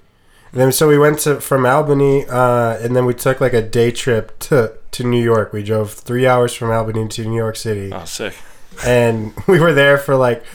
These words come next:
Speaker 1: I found parking
Speaker 2: Mm.
Speaker 1: in New York City, downtown Manhattan,
Speaker 2: Mm.
Speaker 1: for free.
Speaker 2: Nice.
Speaker 1: First time ever being there, it was January thirtieth. I'll take that to my grave,
Speaker 2: Not
Speaker 1: 'cause,
Speaker 2: bad.
Speaker 1: 'cause, like, how do you, how can you do that? You can't.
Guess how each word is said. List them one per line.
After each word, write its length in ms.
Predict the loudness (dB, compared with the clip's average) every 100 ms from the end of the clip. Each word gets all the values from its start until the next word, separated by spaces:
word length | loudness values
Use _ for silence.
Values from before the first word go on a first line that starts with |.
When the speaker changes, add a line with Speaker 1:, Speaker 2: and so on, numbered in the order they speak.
| -6 -4
Speaker 1:
I 80 |
found 400 | 0 2 2 2
parking 680 | 0 0 -2 -4 -6 -6 -8 -14 -6
Speaker 2:
Mm. 60 | 0
Speaker 1:
in 420 | 4 4 2 -2 -8
New 200 | -2 2
York 200 | 4 2
City, 240 | 0 -4 -4
downtown 540 | -2 0 0 2 0
Manhattan, 680 | 2 0 -2 -2 -4 -6 -8 -8 -10
Speaker 2:
Mm. 20 | -12
Speaker 1:
for 240 | -8 -8
free. 500 | -6 -4 -2 -4 -8 -14 -8
Speaker 2:
Nice. 380 | -6 -6 -8 -14 _ _ _
Speaker 1:
First 380 | -6 0 2 2
time 160 | 2
ever 160 | 2 0
being 220 | 2 2
there, 200 | 4 2
it 40 | 2
was 180 | -2
January 600 | -6 -4 -2 -2 -2 -4
thirtieth. 540 | -6 -10 -10 -14 -20 -20 -20 -20 -20 _ _ _ _ _
I'll 100 | -12
take 240 | -6 -4 -2
that 160 | -4
to 100 | -4
my 140 | -6 -4
grave, 400 | -6 -8 -10 -6
Speaker 2:
Not 120 | -4
Speaker 1:
'cause, 80 | -2
Speaker 2:
bad. 220 | -2 -2 -8 -20 -20 -20 -12
Speaker 1:
'cause, 160 | -4 0
like, 340 | 2 0 -6
how 200 | -2 2
do 80 | 2
you, 400 | 2 2 0 -2 -8 -6
how 160 | -4
can 160 | -2 -2
you 80 | -2
do 160 | -4
that? 180 | -4 -6
You 60 | -8
can't. 320 | -6 -8